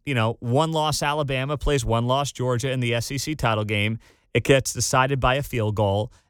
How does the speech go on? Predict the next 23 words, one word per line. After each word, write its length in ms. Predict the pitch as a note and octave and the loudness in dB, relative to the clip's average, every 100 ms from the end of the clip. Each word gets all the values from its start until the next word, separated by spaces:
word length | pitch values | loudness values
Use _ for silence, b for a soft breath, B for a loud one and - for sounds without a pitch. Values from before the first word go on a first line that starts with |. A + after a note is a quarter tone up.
| - | -2
and 160 | B2+ | 0
both 220 | A2+ A#2 - | 4 2 2
teams 260 | A2 A2 | 0 0
go 240 | G#2+ A#2 D#3 | 2 2 2
in. 160 | A2 | -2
So 180 | F2+ A2 | -2 -2
technically, 520 | - A#2+ B2 A#2 C#3 | 0 -2 0 -2 0
yes, 300 | A#2 G2+ G#2 | 0 0 -2
you 100 | A2+ | -2
end 120 | G#2+ | 0
up 140 | A2 G#2+ | 0 -2
with 100 | A#2 | -6
a 60 | |
two-loss 440 | A2 A2 G2+ G2+ G2 | -4 -2 0 0 -2
team 220 | A#2+ B2 | -2 0
in. 140 | C#3 | -2
That's 180 | F2+ F#2 | -4 -4
how 140 | G#2 C3 | -2 -2
it 80 | |
happens 600 | C#3+ E3+ C3+ E2 C#2 - - _ _ _ _ _ _ _ | 0 -2 -2 -10 -14 -18 -20 _ _ _ _ _ _ _
all 160 | A#2 C3 | 2 4
the 80 | |
time. 400 | C3 D#3 F#2+ B1+ | 2 2 0 -6